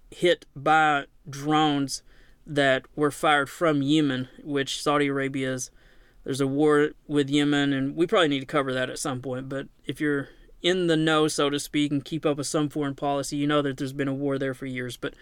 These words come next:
uh, Senator Chris Murphy wants to move those Patriot batteries to nato allies on the eastern flank to places like Poland and Romania, or even transfer them to,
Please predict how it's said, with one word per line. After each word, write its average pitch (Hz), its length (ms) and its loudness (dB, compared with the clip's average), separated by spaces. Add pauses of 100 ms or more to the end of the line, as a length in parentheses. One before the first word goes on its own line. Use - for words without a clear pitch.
(640)
uh, 131 200 2
Senator 202 340 2
Chris 202 280 0
Murphy 175 340 2
wants 151 260 2
to 151 80 0
move 156 400 2
those 151 220 2
Patriot 160 420 0
batteries 135 720 -2 (360)
to 160 180 2
nato 151 540 2
allies 147 560 2
on 143 160 -4
the 156 180 -4
eastern 147 260 -2
flank 147 460 -2 (440)
to 151 100 -14
places 151 360 0
like - 220 -4
Poland 165 640 2
and 147 180 -4
Romania, 156 760 0 (580)
or 240 560 4 (540)
even 233 340 0
transfer 190 580 0
them 156 260 4
to, 151 500 0